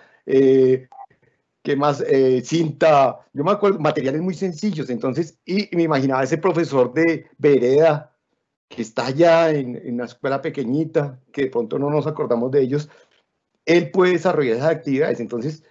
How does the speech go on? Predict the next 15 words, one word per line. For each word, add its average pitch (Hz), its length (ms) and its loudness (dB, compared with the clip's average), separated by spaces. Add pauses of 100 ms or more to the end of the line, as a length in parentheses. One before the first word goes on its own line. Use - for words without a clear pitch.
(140)
esas 165 180 2
actividades, 147 480 0 (120)
si - 100 -16
bien 151 160 -2
para 180 120 2
una, 151 180 0
una - 100 -20
persona - 300 -20 (840)
ciudad 151 440 2 (320)
gigante, 123 460 -6
Bogotá, 120 480 0
Medellín, 117 300 -4
yo 120 120 -4
que 139 160 -12 (100)
imagino, 123 580 -4